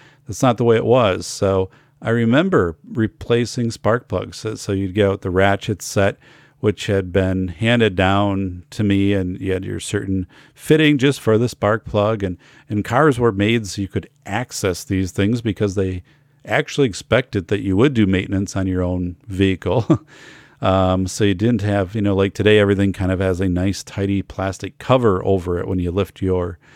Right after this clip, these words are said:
lift your hood. So, I mean, you put your windshield washer fluid in, but pretty much everything else is, is, you know, kind, kinda hard to get at.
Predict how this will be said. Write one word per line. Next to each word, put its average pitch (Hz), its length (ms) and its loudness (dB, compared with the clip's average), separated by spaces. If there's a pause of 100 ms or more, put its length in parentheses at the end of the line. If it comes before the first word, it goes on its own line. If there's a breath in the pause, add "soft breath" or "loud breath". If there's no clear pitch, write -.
(380 soft breath)
lift 120 240 2
your 101 140 2
hood. 92 460 2 (140)
So, 95 320 -6
I 95 60 -6
mean, 95 320 -4
you - 100 -20
put 98 240 -6
your 95 100 -2
windshield 120 380 2
washer 101 320 2
fluid 98 300 0
in, 92 100 0
but 90 160 -4
pretty 113 160 2
much 101 300 0
everything 98 420 0
else 95 420 -4
is, 107 220 -10 (600 soft breath)
is, - 560 -12
you 202 100 0
know, 147 140 2
kind, 127 400 4 (260 soft breath)
kinda 123 240 -2
hard 127 220 2
to 113 60 -2
get 143 260 2
at. 87 300 -2